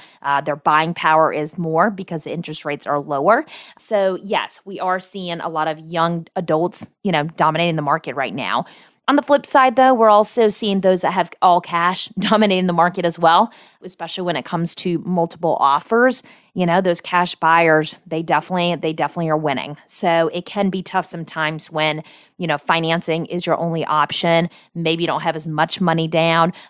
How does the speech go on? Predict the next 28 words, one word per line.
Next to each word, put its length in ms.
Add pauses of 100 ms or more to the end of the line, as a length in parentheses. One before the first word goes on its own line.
It 160
could 120
be 140
a 60
little 180
bit 180
tougher 360
for 140
you 340
in 160
this 200
market. 400
But, 120
you 100
know, 220 (260)
we're 80
helping 460 (280)
first-time 400
home 200
buyers 320
all 120
the 120
time. 480 (240)
You 80
know, 160
those 200
young 200
professionals, 840